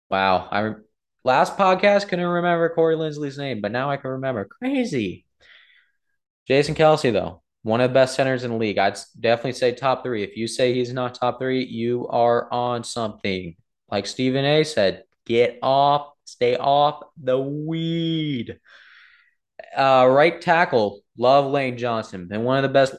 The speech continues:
right tackles. It's such a thin position. He's not the best. I'd give that to Tristan Wirfs all day, every day. Lane Johnson, though, definitely top five.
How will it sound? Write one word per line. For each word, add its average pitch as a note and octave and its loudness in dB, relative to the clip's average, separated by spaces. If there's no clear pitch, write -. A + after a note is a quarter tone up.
right B2+ 2
tackles. C3 -4
It's - -14
such C#3+ 2
a B2 6
thin C#3 -4
position. A2 -4
He's C3 -4
not E3 2
the F3 4
best. A#2+ 2
I'd B2+ 0
give C3+ 0
that B2+ 2
to - -16
Tristan A#2+ -6
Wirfs G#2+ -4
all G#2+ 2
day, G#2 0
every F#2+ -2
day. D#2 -12
Lane C#3 2
Johnson, F3 2
though, A#2 2
definitely B2+ 2
top - -4
five. C#3+ 0